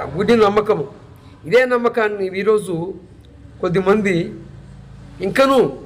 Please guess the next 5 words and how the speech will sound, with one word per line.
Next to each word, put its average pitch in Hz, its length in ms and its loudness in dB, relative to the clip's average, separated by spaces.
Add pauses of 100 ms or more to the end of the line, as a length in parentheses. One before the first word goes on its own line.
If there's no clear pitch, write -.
(160)
కొనసాగిస్తూనే 202 680 0 (120)
ఉన్నారు. 156 300 -2 (460)
అలాంటి 190 320 0
వారు 185 380 4 (580)
మరి 170 180 2